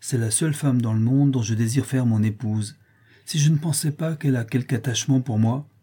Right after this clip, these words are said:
je ne parlerais pas ainsi. Je suis convaincu que je jouis auprès d'elle d'une préférence décidée. Je ne suis jaloux d'aucun individu. Je ne le suis que de l'influence de la mode et du grand ton.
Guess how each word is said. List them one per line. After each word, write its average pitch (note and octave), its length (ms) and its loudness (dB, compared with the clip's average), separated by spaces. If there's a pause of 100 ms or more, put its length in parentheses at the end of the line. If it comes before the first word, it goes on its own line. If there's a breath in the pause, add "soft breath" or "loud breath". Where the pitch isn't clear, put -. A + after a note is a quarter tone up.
(180)
je D3 100 2
ne D3 80 8
parlerais C3+ 400 -2
pas D3 140 -2
ainsi. G#2 500 -4 (480 soft breath)
Je - 140 -20
suis G#2+ 160 -12
convaincu C#3 640 2
que A2+ 140 -4
je G#2+ 100 -4
jouis D3 260 -2
auprès A2 300 -4
d'elle A#2+ 260 -2
d'une G#2+ 200 -2
préférence A2 580 -4
décidée. A2 540 -2 (580 soft breath)
Je C#3+ 140 2
ne B2+ 40 4
suis B2+ 160 0
jaloux B2+ 340 2
d'aucun B2+ 360 2
individu. A#2+ 640 0 (480 soft breath)
Je - 140 -2
ne B2+ 120 8
le B2+ 60 8
suis D#3 260 -2
que C#3 120 -2
de A2 100 0
l'influence C3 540 2
de A2+ 80 2
la A2 120 2
mode A#2+ 280 4
et A2 40 0
du A2+ 120 0
grand A2 220 0
ton. A2 340 -2